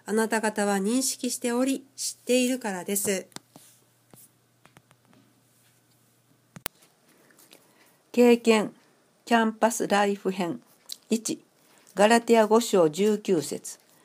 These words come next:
Speaker 2: さて、肉の働きは明白です。すなわち、淫行、汚れ、公職。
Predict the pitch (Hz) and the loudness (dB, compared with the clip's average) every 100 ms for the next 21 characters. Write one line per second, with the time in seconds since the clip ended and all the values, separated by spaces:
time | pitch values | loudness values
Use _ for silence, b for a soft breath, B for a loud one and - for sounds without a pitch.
0 | b - 226 233 185 - 220 220 220 202 | b -2 0 0 -2 0 -2 0 2 2
1 | 202 196 202 202 208 226 196 170 156 185 | -2 0 2 2 2 2 4 2 0 -2
2 | 165 143 160 - - b b b - 208 | -8 -4 -2 -2 -10 b b b -6 2
3 | 214 214 214 - - - 208 202 - 196 | 4 4 2 -4 -4 -2 -2 -2 -2 2
4 | 196 175 160 180 185 190 196 - - 180 | 4 2 -4 -2 0 2 2 0 -2 0
5 | 180 160 160 | 0 -2 -6